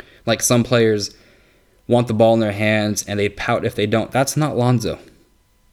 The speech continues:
He understands as long as they are playing team basketball, he doesn't need the glory. He just wants to win. And last night,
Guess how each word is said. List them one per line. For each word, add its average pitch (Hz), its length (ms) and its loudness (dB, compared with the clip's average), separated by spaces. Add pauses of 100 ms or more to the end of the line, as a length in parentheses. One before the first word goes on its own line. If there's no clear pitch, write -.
(1500)
He - 160 -2
understands 135 600 0
as 113 100 0
long 131 220 2
as 127 100 2
they 120 160 0
are 107 340 0 (1160)
playing 117 440 0
team 151 280 2
basketball, 110 680 0
he 151 120 4
doesn't 170 240 2
need 143 160 0
the 131 80 0
glory. 117 380 2 (280)
He 127 220 2
just 117 160 -2
wants 120 340 0
to 120 140 0
win. 104 320 -2 (960)
And 98 340 -4
last 113 260 0
night, 113 320 -2